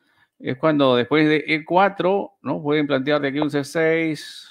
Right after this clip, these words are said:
Bueno, después de D cuatro puede venir aquí D cinco, ¿no? Ahí ya está ya la defensa Carocán.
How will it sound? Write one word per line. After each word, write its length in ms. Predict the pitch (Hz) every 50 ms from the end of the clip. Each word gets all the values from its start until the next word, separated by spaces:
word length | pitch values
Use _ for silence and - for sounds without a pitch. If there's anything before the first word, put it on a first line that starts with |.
| - _ _ _ _ _ _ _ _ _ _ _ _ _ _ _ _ _ _ _ _ -
Bueno, 180 | - - - 80
después 240 | 82 - 107 104
de 180 | 101 104 101 101
D 200 | 101 104 104 -
cuatro 560 | - - 131 143 151 147 147 - 151 147 123
puede 280 | 131 123 120 113 110 104
venir 220 | 104 104 107 104
aquí 360 | 101 98 104 107 113 - _ _ -
D 180 | 95 92 92
cinco, 400 | 85 - 95 90 90 82 - 85
¿no? 160 | 98 135 156
Ahí 180 | - 123 139 139
ya 80 | 135 123
está 280 | 120 - - 139 131
ya 180 | 127 131 131 127
la 120 | 127 120
defensa 420 | 110 101 - 127 131 120 120 117 113
Carocán. 520 | 107 104 101 98 - 139 143 156 180 -